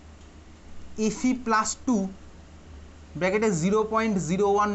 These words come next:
molar slash এফি solid, find reduction potential of এইটা, এইটা লেখ, at twenty-five degree centigrade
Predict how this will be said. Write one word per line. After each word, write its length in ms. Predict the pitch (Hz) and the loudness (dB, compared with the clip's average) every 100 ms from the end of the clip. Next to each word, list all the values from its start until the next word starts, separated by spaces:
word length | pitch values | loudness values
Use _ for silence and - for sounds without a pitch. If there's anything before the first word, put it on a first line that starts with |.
| 196 | 2
molar 280 | 196 170 156 170 - - - - - - - - | 2 4 2 -2 -16 -18 -18 -20 -20 -20 -16 -10
slash 380 | - 196 196 190 - - - - - - - - - - - 185 | -2 2 2 0 -8 -16 -20 -20 -20 -20 -20 -20 -20 -14 -6 -4
এফি 180 | - 233 - | -2 -6 0
solid, 300 | 302 190 - - - - - - - - - - - - - - - - - - - - - - - - - - - - - - - | 0 0 -2 -10 -18 -20 -20 -18 -18 -18 -18 -14 -14 -16 -18 -20 -18 -18 -20 -20 -20 -18 -18 -18 -18 -16 -18 -18 -18 -18 -18 -18 0
find 200 | 185 208 175 | 2 4 4
reduction 360 | 185 202 - 226 214 | 2 2 2 2 2
potential 400 | 220 220 247 226 | 2 2 2 2
of 40 | 226 - | 2 2
এইটা, 200 | 220 175 160 - - - - - - - - - - - | 2 2 0 -2 -18 -20 -20 -20 -20 -20 -20 -20 -20 -10
এইটা 140 | 170 202 | 0 2
লেখ, 100 | 208 - - - - - - - - - - - - - - - - - - - - - - - - - - - - - - 240 | 0 -4 -16 -18 -18 -18 -18 -18 -18 -18 -18 -18 -18 -18 -18 -18 -18 -18 -18 -18 -18 -20 -18 -18 -18 -16 -14 -12 -12 -8 0 0
at 80 | 247 - | 0 0
twenty-five 520 | 240 233 254 240 208 190 | 0 2 0 2 2 2
degree 200 | 202 226 | 0 0
centigrade 420 | 180 170 123 113 | 0 0 -2 -6